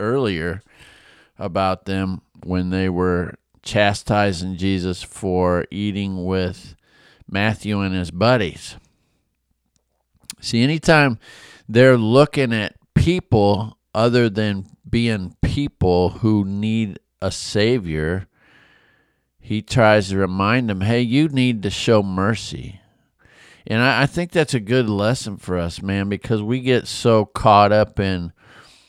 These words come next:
what color they are, what ethnicity they are, what, uh, social status they are, how much money they have,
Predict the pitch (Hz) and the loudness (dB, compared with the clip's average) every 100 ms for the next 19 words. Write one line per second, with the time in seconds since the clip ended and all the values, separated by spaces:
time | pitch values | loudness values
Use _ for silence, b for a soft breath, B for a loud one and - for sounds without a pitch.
0 | b b - 101 104 - 135 131 131 127 | b b -8 -4 -4 0 4 6 6 4
1 | 123 123 120 117 117 117 113 107 95 101 | 4 6 6 8 8 8 6 4 2 2
2 | 98 90 98 113 123 - 120 117 110 113 | 2 0 -2 -4 -4 -4 -2 -2 0 2
3 | 113 113 113 110 107 98 98 95 90 - | 4 6 6 6 4 2 -2 -2 0 -2
4 | - - 95 87 87 - - - 113 117 | -8 -4 -2 -2 -4 -10 -12 -2 0 0
5 | - 120 - - 110 110 101 - 110 107 | -2 -4 -4 0 2 2 0 -4 0 2
6 | 104 101 101 101 95 87 90 82 - 85 | 4 4 4 2 0 -4 -4 -6 -8 -8
7 | 92 110 117 113 110 104 104 107 104 104 | -4 -2 0 0 0 0 2 2 2 2
8 | 104 95 | 0 -2